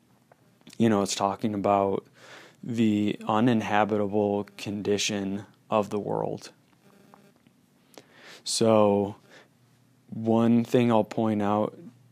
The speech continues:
to you guys is actually that the word for water in heavens actually is only different by one letter in Hebrew.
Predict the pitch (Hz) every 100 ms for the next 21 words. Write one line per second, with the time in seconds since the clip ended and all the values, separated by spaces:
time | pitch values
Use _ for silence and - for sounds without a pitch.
0 | _ - 113 110 107 107 101 104 95 -
1 | - - - 104 98 - 104 104 101 92
2 | - - - - 113 110 104 - - _
3 | - 127 113 110 107 107 98 - 101 92
4 | 98 95 107 131 135 131 - 120 104 101
5 | 104 107 101 101 101 98 - - 104 101
6 | - 113 104 104 98 101 90 101 - 101
7 | 101 98 95 98 101 95 95 95 101 104
8 | 120 - 113 113 113 123 127 131